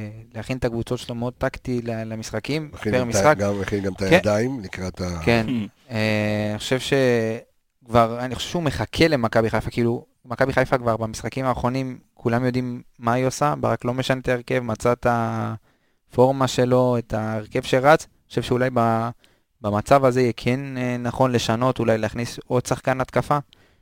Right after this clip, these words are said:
Speaker 1: במקום שחקן, אה, קישור. צריך, כי האמצע ש-, אנחנו יודעים שהאמצע
Speaker 3: כן,
Speaker 1: של
Speaker 3: הוא יכול
Speaker 1: מכבי פתח
Speaker 3: לשחק עם
Speaker 1: תקווה
Speaker 3: שרי
Speaker 1: פחות.
Speaker 3: בקישור ועם וילצחוט על הקו, יותר אופציות
Speaker 1: אני
Speaker 3: התקפיות,
Speaker 1: לא,
Speaker 3: אתה אומר.
Speaker 1: אה, זהו, כן, אבל בעיניי וילצחוט עוד לא שם מבחינת, אה,
Speaker 3: ו-,
Speaker 1: כושר.
Speaker 3: ככושר גופני.
Speaker 1: כן, אני חושב שצריך לתת לו את הזמן להיכנס לאט לאט, ראינו גם את, אה,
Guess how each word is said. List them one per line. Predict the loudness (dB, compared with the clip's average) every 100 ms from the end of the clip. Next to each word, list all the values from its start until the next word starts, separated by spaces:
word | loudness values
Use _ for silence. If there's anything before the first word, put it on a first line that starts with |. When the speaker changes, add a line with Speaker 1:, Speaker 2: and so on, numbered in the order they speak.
| _
Speaker 1:
במקום | -8 -2 -4
שחקן, | -2 -6 -2 -2 -2 -6
אה, | -4 -4 -6
קישור. | -6 -2 0 0 -2 _ _ _ _ _ _
צריך, | -6 -6 0
כי | 2
האמצע | 2 4 2
ש-, |
אנחנו | 2 0 2
יודעים | 0
שהאמצע | 2 2 2
Speaker 3:
כן, |
Speaker 1:
של | 0
Speaker 3:
הוא | 4
יכול | 6
Speaker 1:
מכבי | 6 8
פתח | 6
Speaker 3:
לשחק | 6
עם |
Speaker 1:
תקווה | 8 8
Speaker 3:
שרי | 8 6
Speaker 1:
פחות. | 6 6
Speaker 3:
בקישור | 2 0 0 2 2
ועם | 2 0
וילצחוט | -2 -2 -2
על | 0
הקו, | 2 2 0 0
יותר | 2 4
אופציות | 2 2 0
Speaker 1:
אני |
Speaker 3:
התקפיות, | 0 -2 2 6
Speaker 1:
לא, | 6 6
Speaker 3:
אתה |
אומר. | 0 2
Speaker 1:
אה, | 2 2
זהו, | 4 4 4
כן, | 2 4
אבל | 6 4
בעיניי | 4 2 2 0 2
וילצחוט | 0 2 0 4
עוד | 4
לא | 4
שם | 2 -2
מבחינת, | -2 -6 -6 -4
אה, | -2 0 0
Speaker 3:
ו-, | 4
Speaker 1:
כושר. | 4 4 4
Speaker 3:
ככושר | 4 2 -2
גופני. | -2 -4 -6 -4
Speaker 1:
כן, | -2 0
אני | -2
חושב | -4 -4
שצריך | -4 -6 -6
לתת | -4 -4
לו | -2
את | -2
הזמן | 0 0
להיכנס | -2 -4 -6 -2
לאט | -2 0
לאט, | 0 0
ראינו | 0 -2
גם | 0 -4
את, |
אה, | -4